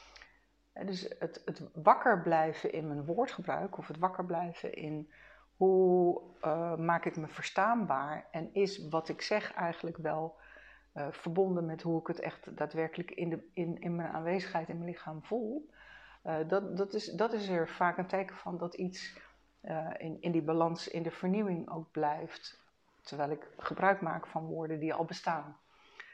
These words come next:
Dus dat ik, dat ik die, die overbrugging van vaste structuur en vernieuwing daarin, dat ik die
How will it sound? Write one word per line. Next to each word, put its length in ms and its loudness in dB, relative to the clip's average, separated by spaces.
Dus 200 -8
dat 140 4
ik, 220 -2
dat 180 0
ik 120 -4
die, 340 -4
die 280 0
overbrugging 520 0
van 320 0
vaste 420 4
structuur 720 2
en 180 2
vernieuwing 520 2
daarin, 500 -2
dat 140 -4
ik 140 -6
die 220 -6